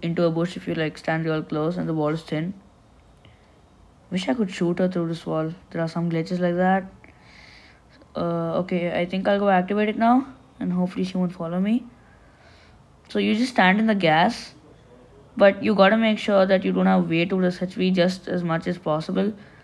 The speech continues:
Okay, yeah, see, it's activated. I didn't have to do anything, and I'm also keeping it active. Wait, wasn't that Tara? Wait, I was teaming with the Tara. I'm sorry, I'm sorry, I'm sorry, Tara.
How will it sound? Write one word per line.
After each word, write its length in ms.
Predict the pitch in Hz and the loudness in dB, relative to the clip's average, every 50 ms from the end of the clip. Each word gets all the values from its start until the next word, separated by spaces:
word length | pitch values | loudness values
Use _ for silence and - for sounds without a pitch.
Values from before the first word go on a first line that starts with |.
| - - - _ - - _ _ - - - | -20 -20 -20 _ -20 -20 _ _ -14 -10 -8
Okay, 160 | 185 190 185 | -2 2 4
yeah, 160 | 175 170 160 - - - | 4 4 2 0 -4 -16
see, 220 | - - 220 226 370 | -10 -6 -4 -4 -2
it's 180 | - - - | -4 -2 0
activated. 520 | 185 165 170 - 175 165 160 151 - 160 - - - _ _ _ - _ | 0 0 2 2 0 0 0 0 -4 -8 -12 -14 -18 _ _ _ -14 _
I 120 | - - 240 | -2 2 4
didn't 120 | 254 262 | 6 6
have 140 | 254 254 247 | 6 6 6
to 60 | 262 | 4
do 100 | 247 233 | 4 4
anything, 420 | 208 180 190 196 196 214 220 214 - | 4 2 2 0 0 0 -2 0 2
and 400 | - 190 190 185 190 190 185 185 - - - - - - - | 2 4 4 4 4 2 0 -4 -10 -18 -20 -20 -16 -8 -4
I'm 120 | 208 208 | 0 2
also 260 | 214 220 240 285 285 | 2 2 2 2 0
keeping 320 | 269 262 247 233 240 226 220 | 2 2 2 2 2 2 2
it 60 | 214 | 2
active. 500 | 202 190 190 190 190 202 208 208 220 240 - - - - - - - - _ _ _ _ _ - | 4 2 2 2 0 0 0 0 -2 -2 -4 -8 -18 -20 -20 -20 -20 -20 _ _ _ _ _ -4
Wait, 320 | - 190 190 185 - - | 0 2 2 2 2 0
wasn't 240 | - 185 190 185 - | -2 -2 -2 -2 0
that 160 | 415 453 453 453 - - - - - - - | -2 -2 -2 -4 -8 -20 -20 -20 -20 -16 -8
Tara? 420 | - 220 247 247 151 151 - - - - - - - - - - - - - - | -4 -2 0 0 2 0 0 -2 -4 -10 -20 -20 -20 -20 -20 -20 -20 -20 -18 -8
Wait, 240 | - - 262 277 277 | -2 2 4 6 6
I 80 | 262 | 6
was 140 | 262 277 269 | 6 6 4
teaming 280 | - 277 277 277 285 269 | 2 2 2 4 4 4
with 100 | 277 254 | 2 2
the 80 | 269 | 2
Tara. 540 | 254 269 254 254 254 254 233 196 175 - - - - _ - - - - - - - - - - | 2 4 4 6 6 6 4 4 2 -2 -8 -16 -20 _ -20 -20 -20 -20 -20 -20 -20 -20 -10 -6
I'm 120 | - 208 | -4 -2
sorry, 240 | - 226 220 214 214 | 0 0 0 2 0
I'm 100 | 208 208 | -2 -2
sorry, 260 | - 202 196 202 - - | 0 0 0 -2 -2 -4
I'm 100 | 196 190 | -6 -4
sorry, 220 | 196 196 190 190 | -4 -2 -4 -2
Tara. 260 | 190 185 185 185 185 | -2 -2 -2 -2 -4